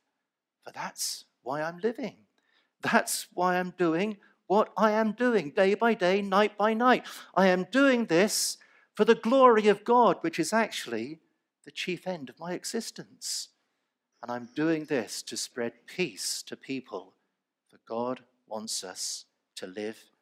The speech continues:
in peace." Have you got the gift of purpose? What's your life all about beyond just living?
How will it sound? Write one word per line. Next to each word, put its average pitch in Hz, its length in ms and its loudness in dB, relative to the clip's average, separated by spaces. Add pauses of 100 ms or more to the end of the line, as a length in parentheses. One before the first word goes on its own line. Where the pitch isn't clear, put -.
(240)
in 113 200 -12
peace." - 680 -14 (1300)
Have - 140 -16
you 156 100 -8
got 165 180 -6
the 151 80 -10
gift - 320 -10
of 147 140 -14
purpose? - 680 -10 (1200)
What's - 220 -8
your 120 100 -8
life 98 380 -10
all 92 160 -16
about - 440 -16
beyond 120 360 -12
just 131 340 -10
living? - 380 -20